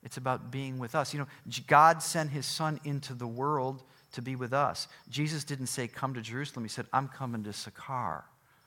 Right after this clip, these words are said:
So I did the next best thing. I created a little party in a bag. Wasn't very interesting, right? <laughs> You know? And I brought it to them,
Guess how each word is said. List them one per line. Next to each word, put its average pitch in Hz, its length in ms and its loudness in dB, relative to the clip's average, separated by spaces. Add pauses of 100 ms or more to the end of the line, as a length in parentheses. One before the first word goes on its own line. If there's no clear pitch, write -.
(200)
So 135 280 -2
I 151 240 6
did 127 240 -4
the 131 80 -4
next 123 300 -6
best 117 340 -4
thing. 135 280 -6 (840)
I 104 100 -6
created 120 340 -8
a - 20 -6
little 117 120 -6
party 127 340 -2
in 120 80 -4
a 95 40 -6
bag. 104 500 -2
Wasn't 95 160 -6
very 87 240 -8
interesting, 110 500 -10 (180)
right? 104 280 -8
<laughs> - 40 -16
You 104 160 -10
know? 123 320 -4 (760)
And 131 120 -2
I 131 80 -2
brought 135 300 -6
it 147 140 -8
to 156 140 -8
them, 165 480 -6